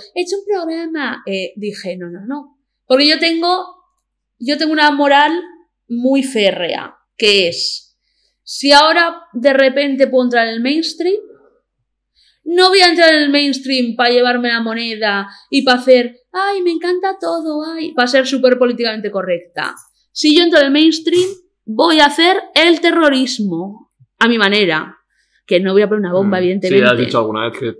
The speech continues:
Speaker 2: estás dentro del sistema, pero en el margen. Ahí, entonces,
Speaker 1: Exacto.
Speaker 2: no en el centro.
Speaker 1: Pero creo que personas como yo, que somos freaks, que el sistema siempre nos ha rechazado y el mainstream,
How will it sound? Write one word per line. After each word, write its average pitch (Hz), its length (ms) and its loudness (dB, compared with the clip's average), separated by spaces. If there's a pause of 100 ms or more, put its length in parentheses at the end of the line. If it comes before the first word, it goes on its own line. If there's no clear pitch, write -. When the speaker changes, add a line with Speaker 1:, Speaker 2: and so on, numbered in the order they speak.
(120)
Speaker 2:
estás 123 320 -4
dentro 127 200 -2
del 131 60 -2
sistema, 151 480 -2
pero 151 220 0
en 151 60 -4
el 120 160 -4
margen. - 420 -8 (100)
Ahí, 110 360 -12
entonces, - 140 -18 (200)
Speaker 1:
Exacto. - 520 -2 (100)
Speaker 2:
no 123 280 0
en 120 80 -2
el 113 100 0
centro. - 440 -14 (260)
Speaker 1:
Pero 233 300 6
creo 277 460 6
que 240 100 2
personas 214 340 -4
como 220 220 -2
yo, 220 240 2
que 196 80 -6
somos 196 320 -6
freaks, 269 680 -4 (300)
que 233 120 6
el 220 100 4
sistema 220 440 2
siempre 214 220 0
nos 208 140 -4
ha 202 80 0
rechazado 208 640 0
y 185 80 0
el 180 100 0
mainstream, 262 680 -2